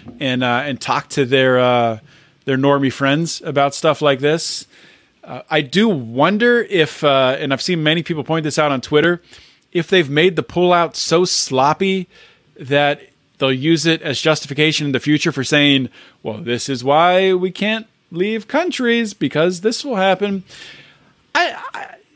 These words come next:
the more I think about it, I really don't think that's the case. I think there's a lot of factors at play here. Um,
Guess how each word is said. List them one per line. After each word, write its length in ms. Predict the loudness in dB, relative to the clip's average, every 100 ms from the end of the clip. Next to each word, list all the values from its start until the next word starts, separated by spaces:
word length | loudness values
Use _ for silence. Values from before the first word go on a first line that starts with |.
| _
the 140 | -4
more 160 | 0 2
I 100 | 2
think 220 | 2 2
about 220 | 4 2
it, 60 | 2
I 80 | 0
really 520 | 2 4 4 4 2
don't 420 | 0 0 0 0
think 300 | -4 -2 -2
that's 640 | 2 0 0 -6 -6 -10 _ _
the 120 | -10 -8
case. 680 | -2 0 0 -4 -10 -14 _ _ _ _ _ _ _ _
I 60 | -10
think 200 | -2 2
there's 380 | 2 2 -2 -6 _ _ _ -4
a 80 | 2
lot 280 | 4 4
of 80 | 2
factors 420 | 2 0 0 -4 -4
at 80 |
play 220 | -4 -4 -4
here. 320 | -8 -10 -14 _ _ _ _ _ _
Um, 520 | -6 -4 -2 -4 -8